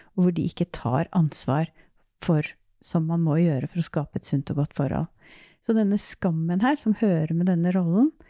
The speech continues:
den er jo ofte noe som ligger dypt, dypt inni oss, og det tar litt tid før vi får tak i den. Og det å jobbe med skam og frigjøre seg fra det,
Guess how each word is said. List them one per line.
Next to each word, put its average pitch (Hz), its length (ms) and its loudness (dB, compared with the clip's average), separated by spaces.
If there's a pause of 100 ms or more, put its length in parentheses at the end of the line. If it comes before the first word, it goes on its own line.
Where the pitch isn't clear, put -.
(480)
den 214 180 2
er 180 200 2
jo 196 100 0
ofte - 300 -2
noe 185 140 2
som 185 140 -2
ligger 180 280 0 (180)
dypt, - 400 -2
dypt - 320 -2
inni 170 240 0
oss, 220 160 -2
og 196 80 2
det 185 160 0
tar 180 160 0
litt 208 240 -2
tid 220 400 0 (160)
før 165 300 0
vi 170 140 0 (120)
får - 220 -8
tak 160 320 -2
i - 80 0
den. 339 80 4 (1700)
Og 214 160 0
det 202 140 2
å 214 80 2
jobbe 190 260 0
med 190 160 0
skam 185 400 -2
og 214 80 -4
frigjøre 175 720 -2
seg 175 160 -4
fra 190 160 -2
det, 247 220 2